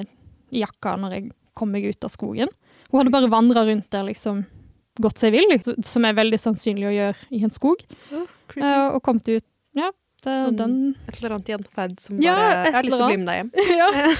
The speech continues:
Speaker 2: <laughs>
Speaker 1: som bare, «Ta med deg denne mynten.» Eh, men ja, det finnes veldig mange uforklarlige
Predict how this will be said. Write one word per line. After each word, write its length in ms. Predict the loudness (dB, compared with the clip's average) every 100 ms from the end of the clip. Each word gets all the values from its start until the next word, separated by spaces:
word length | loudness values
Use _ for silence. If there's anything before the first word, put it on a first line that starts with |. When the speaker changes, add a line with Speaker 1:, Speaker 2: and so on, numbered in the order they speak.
| -2
Speaker 2:
<laughs> 300 | -12 -14 -6
Speaker 1:
som 120 | -4
bare, 180 | -2 -2
«Ta 140 | 0
med 160 | 0 0
deg 140 | 0
denne 160 | 2 4
mynten.» 460 | 2 0 -2 -4 -4 _ _ _ _ _ _ _ _ -16 -2
Eh, 180 | 2 4 4
men 80 | 2
ja, 60 |
det 80 | 2
finnes 240 | 2 0 2
veldig 220 | 2 4 4
mange 220 | 4 0
uforklarlige 880 | 0 -2 -2 -4 -6 -8 -6 -4